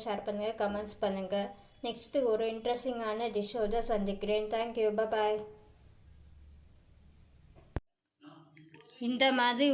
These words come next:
ஒரு ஹெல்த்தியான டிஷ் வந்து உங்க வீட்ல செஞ்சு சாப்பிட்டு பாருங்க. உங்க ஹெல்த்துக்கு ரொம்ப நல்லது. உங்க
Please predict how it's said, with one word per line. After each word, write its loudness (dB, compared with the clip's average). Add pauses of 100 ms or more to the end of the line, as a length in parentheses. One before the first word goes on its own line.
ஒரு 4 (120)
ஹெல்த்தியான 2
டிஷ் 0
வந்து -2 (120)
உங்க 2
வீட்ல 0 (100)
செஞ்சு -4 (100)
சாப்பிட்டு 2 (120)
பாருங்க. 2 (1400)
உங்க -2 (120)
ஹெல்த்துக்கு -2
ரொம்ப -4 (180)
நல்லது. -2 (2250)
உங்க -6